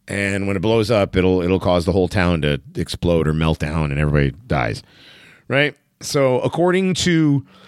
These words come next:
Clendaniel, okay, so what this, this is in a quote,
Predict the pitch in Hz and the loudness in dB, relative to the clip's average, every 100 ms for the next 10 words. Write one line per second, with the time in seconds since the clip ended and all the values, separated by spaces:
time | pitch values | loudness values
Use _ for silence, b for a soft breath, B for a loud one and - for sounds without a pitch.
0 | B - 165 156 139 135 151 147 107 95 | B -4 -2 0 0 0 0 0 0 0
1 | - _ - 107 101 127 107 - B B | -4 _ -6 -2 0 0 0 -2 B B
2 | - 113 101 98 101 - 113 143 139 120 | -4 -4 -4 -4 -4 -2 -2 0 0 -4
3 | - | -6